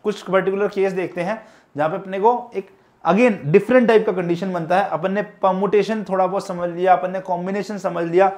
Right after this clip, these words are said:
अब थोड़े अच्छे लेवल के कुछ क्वेश्चन होते हैं ना, उसको देखा जाए। थोड़े अच्छे लेवल के जो क्वेश्चन होते हैं ना, उसको लेट्स देखते हैं, आओ देखा जाए। तो क्या करेंगे इसमें, कह रहा है permutation when some of the things are alike taken all at a time। इस क्वेश्चन को ना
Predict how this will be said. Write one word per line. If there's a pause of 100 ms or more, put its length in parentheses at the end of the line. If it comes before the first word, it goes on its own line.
(240)
अब (100)
थोड़े
अच्छे
लेवल
के
कुछ
क्वेश्चन
होते
हैं
ना,
उसको
देखा
जाए। (540)
थोड़े
अच्छे
लेवल
के
जो
क्वेश्चन
होते
हैं
ना,
उसको
लेट्स (240)
देखते
हैं,
आओ (200)
देखा
जाए। (960)
तो
क्या
करेंगे
इसमें, (120)
कह
रहा
है
permutation
when
some
of
the
things
are
alike (120)
taken (140)
all
at
a (100)
time। (1160)
इस
क्वेश्चन
को
ना